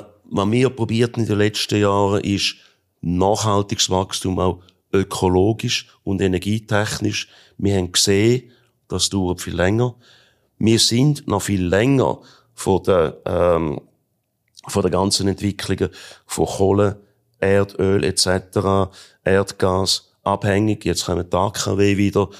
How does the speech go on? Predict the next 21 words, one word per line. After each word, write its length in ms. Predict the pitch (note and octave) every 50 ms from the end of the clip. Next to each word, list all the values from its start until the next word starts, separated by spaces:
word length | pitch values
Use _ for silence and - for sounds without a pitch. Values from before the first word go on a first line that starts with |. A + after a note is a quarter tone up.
| - - _ _ _ _
auch 120 | - - F2
nicht 160 | F2+ F#2 -
ganz 260 | - F2 F2 F2 -
ungefährlich, 600 | F#2 G#2 G#2+ - - G#2 G2 G2 G#2 G2+ G#2 G2+ - - - - - - _ _
aber 200 | - - F2 F#2
sicherlich 540 | F2+ - G#2 G#2 G2+ - - G2+ F#2+ F#2 F2 - - - - _ _ _ _ _ _ _ _ _ _ _ _ _ _ _ _ _ -
eine 80 | - F#2
Möglichkeit, 800 | G2 A2 A2 - B2 - - - - G2 F2+ F2+ G2 F#2+ F#2 - - - - - - _ _ _ _
gewisse, 400 | - - F2+ F2 - - - -
äh, 460 | F#2 F#2 F#2 E2+ D#2 C#2+ D2 D2+ D2+ D2
gewisse 400 | - - - F2+ - - - F#2
Wachstums-, 640 | F2+ - G2 F#2+ - - - - - F#2 F#2 - - - - - - - - _ _ _ -
äh, 840 | - F#2 F#2 E2 D#2 D2 B1 A#1 B1 A#1 G1+ - G1+ G1+ - - - -
Impuls 580 | - - F#2+ - - G2 F#2 F#2+ F2+ - - -
zu 80 | -
geben. 380 | - - G2+ G#2 A#2 C3 B2+ C3 - - - _ _ _ _ _ -
Weil 320 | - A#2 G#2+ G#2 - - - _ -
alle 200 | - G2+ A#2 C#3+
die 100 | D3 C3+
neuen 300 | B2+ B2 C3+ B2 B2+ -
Technologien, 840 | - G2+ G2 F#2+ - - - G2 F#2 E2+ - B2 C3 A#2 F#2 - -